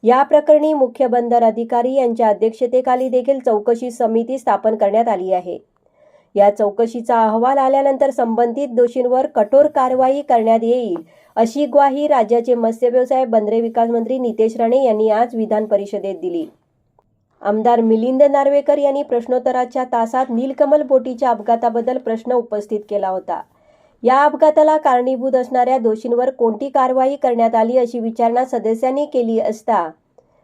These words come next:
मत्स्य व्यवसाय आणि बंदरे विकास मंत्री नितेश राणे यांनी सांगितले की, मुंबईतील गेटवे ऑफ इंडिया येथून धारापुरी बेटावर पर्यटकांना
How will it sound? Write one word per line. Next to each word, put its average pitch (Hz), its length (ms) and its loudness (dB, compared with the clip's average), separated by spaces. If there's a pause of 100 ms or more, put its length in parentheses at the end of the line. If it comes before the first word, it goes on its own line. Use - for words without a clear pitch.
(280)
मत्स्य 247 320 2
व्यवसाय 302 380 4
आणि 302 120 2
बंदरे 254 320 0
विकास 254 280 -2
मंत्री 254 300 -4
नितेश 233 360 -2
राणे 233 240 0
यांनी 233 280 0
सांगितले 233 500 -2
की, 277 140 -8
मुंबईतील 262 640 0
गेटवे 240 420 2
ऑफ 233 280 2
इंडिया 233 420 0
येथून 233 420 -2
धारापुरी 233 600 0
बेटावर 226 460 0
पर्यटकांना 226 760 -2